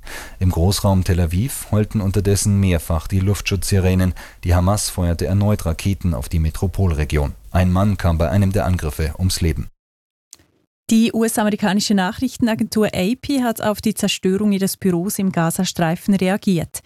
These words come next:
Speaker 2: Es sei schockiert darüber, dass die israelische Luftwaffe ein Gebäude mit Medienbüros zerstöre, teilte der Präsident von A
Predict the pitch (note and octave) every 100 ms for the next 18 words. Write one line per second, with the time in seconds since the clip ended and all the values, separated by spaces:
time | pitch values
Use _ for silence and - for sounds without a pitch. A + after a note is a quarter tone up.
0 | - - - - G3 A3 G#3+ - - -
1 | G3+ - A#3+ C4 - - F3+ F3+ E3+ D#3+
2 | E3 - - F3+ F3+ E3+ F3 - F#3 F#3+
3 | - G3+ F3+ - F3 F3+ F3+ - D#3+ G3
4 | - F#3+ - F#3+ - F#3+ F#3+ G3+ G#3 F3
5 | F3+ E3+ D#3 D#3 - F3 - F#3 F3+ E3+
6 | - - - - - D#3+ E3+ D#3+ D#3 -
7 | E3+ E3 E3 G3 - G3 F#3+ E3+